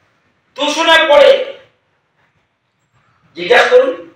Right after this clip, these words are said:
দিল্লিতে মানুষ শ্বাস নিতে পারছে না। দূষণ,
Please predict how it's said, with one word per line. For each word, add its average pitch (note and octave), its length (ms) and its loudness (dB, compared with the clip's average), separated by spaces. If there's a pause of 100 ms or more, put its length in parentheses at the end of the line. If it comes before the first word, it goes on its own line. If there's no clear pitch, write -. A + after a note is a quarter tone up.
(760)
দিল্লিতে D#4 500 0
মানুষ - 340 -2
শ্বাস D#4 260 -6
নিতে F4 140 -10
পারছে D#4+ 360 0
না। - 440 0 (3500)
দূষণ, D#4 720 0